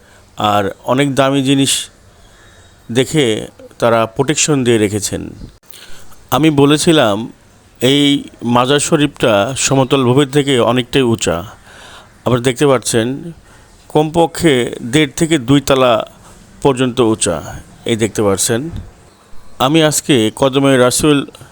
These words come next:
মাজার শরীফ থেকে বিদায় নিচ্ছি। আমার ভিডিওটা যদি ভালো লাগে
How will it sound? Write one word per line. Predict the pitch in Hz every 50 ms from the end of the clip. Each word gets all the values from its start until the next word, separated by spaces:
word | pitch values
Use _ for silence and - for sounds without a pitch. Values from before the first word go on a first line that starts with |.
| - - - - - - - _ -
মাজার | 120 120 127 127 120 135 -
শরীফ | - - 143 131 120
থেকে | - - 135 127 127
বিদায় | 120 113 127 117 123 123
নিচ্ছি। | 117 117 110 - - - - 113 131 156 165 170 - - - - - - - - - - - - - -
আমার | - 117 131 151 160 156
ভিডিওটা | 139 143 135 143 139 151
যদি | 143 139 139 143
ভালো | 117 110 107 120 131 135
লাগে | 131 113 101 95 85 85